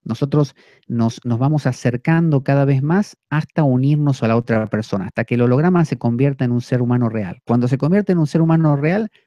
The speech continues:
nos sentimos asfixiados y queremos volver a separarnos. Y regresamos al pueblo que está desconectado otra vez. Entonces,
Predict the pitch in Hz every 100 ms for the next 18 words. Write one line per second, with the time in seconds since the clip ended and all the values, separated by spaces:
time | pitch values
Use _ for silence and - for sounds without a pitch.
0 | - 120 120 117 147 135 151 - 131 123
1 | - 170 170 190 - 123 - 120 139 117
2 | 117 127 127 110 110 107 98 95 92 92
3 | _ _ _ _ _ - 131 127 120 120
4 | 151 156 160 - _ - 113 110 131 131
5 | 131 139 143 - - - - 117 113 110
6 | 107 104 117 110 104 98 90 90 - _
7 | _ _ _ _ _ _ _ _ 135 151
8 | 151